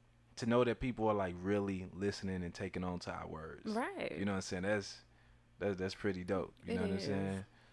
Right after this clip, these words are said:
Speaker 1: Um, and so, you know what I mean? Shout out to, shout out to all of y'all. Everybody that's been sharing it, reposting it, and everything like that.
Speaker 2: Yeah, we appreciate y'all.
Speaker 1: Yeah, yeah, we definitely re-, we definitely appreciate that for sure. You know what I'm saying? Uh,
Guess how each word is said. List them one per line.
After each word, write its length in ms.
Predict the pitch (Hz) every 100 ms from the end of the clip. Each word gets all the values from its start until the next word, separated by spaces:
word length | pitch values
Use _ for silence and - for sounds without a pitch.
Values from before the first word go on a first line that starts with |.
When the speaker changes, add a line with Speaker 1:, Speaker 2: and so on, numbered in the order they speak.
| - -
Speaker 1:
Um, 500 | 92 82 78 - - _ - - -
and 180 | 101 95
so, 320 | - 95 92
you 80 | 80
know 80 | 92
what 60 | 98
I 20 |
mean? 160 | 95 95
Shout 220 | 101 95
out 220 | 95 90
to, 260 | - 90 90 98 - -
shout 180 | - 117
out 120 | 104
to 120 | -
all 180 | 92 92
of 60 | 92
y'all. 480 | 90 90 90 85 90 -
Everybody 340 | 113 120 110 104
that's 140 | 101
been 100 | 92
sharing 400 | 95 104 101 98
it, 160 | 95 90
reposting 640 | 95 101 - 98 - 98
it, 140 | 95 95
and 140 | 92
everything 400 | 92 90 92 90
like 160 | 87 87
that. 240 | 87 87 165
Speaker 2:
Yeah, 200 | 151 131 139
we 120 | 156
appreciate 520 | - 135 - 123 -
y'all. 140 | -
Speaker 1:
Yeah, 220 | 104 92 85
yeah, 180 | 87 85
we 100 | 92
definitely 440 | 95 95 - 85 82
re-, 280 | 90 85 80 - -
we 200 | 104 101 73
definitely 360 | 98 104 82 80
appreciate 500 | - 82 - 69 80
that 220 | 87 69
for 100 | 95
sure. 320 | - 92 - - - - - -
You 120 | 101
know 80 | 92
what 60 | 92
I'm 60 |
saying? 460 | 87 95 92 90 87 87
Uh, 360 | 92 90 85